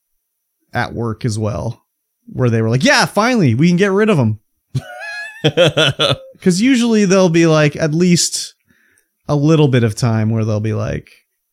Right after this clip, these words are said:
Speaker 1: "Yeah, we're gonna conduct, conduct an investigation,"
Speaker 2: Yeah.
Speaker 1: or whatever. They're just like, "No, he's gone."
Speaker 2: Just get rid of him.
Speaker 1: So there might have been something else,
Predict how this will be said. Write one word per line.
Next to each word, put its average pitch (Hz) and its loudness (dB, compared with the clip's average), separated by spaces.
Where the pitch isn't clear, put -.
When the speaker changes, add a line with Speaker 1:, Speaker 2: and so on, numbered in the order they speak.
Speaker 1:
"Yeah, 294 -4
we're 285 -2
gonna 196 2
conduct, 151 -4
conduct 135 -2
an 127 -2
investigation," 107 -6
Speaker 2:
Yeah. 90 -2
Speaker 1:
or 50 -10
whatever. 50 -10
They're 180 4
just 180 2
like, 165 2
"No, 220 4
he's 262 2
gone." 170 0
Speaker 2:
Just - -6
get 147 2
rid 151 4
of 131 4
him. 113 0
Speaker 1:
So 120 0
there 131 0
might 160 2
have 151 0
been 127 2
something 117 -2
else, - -6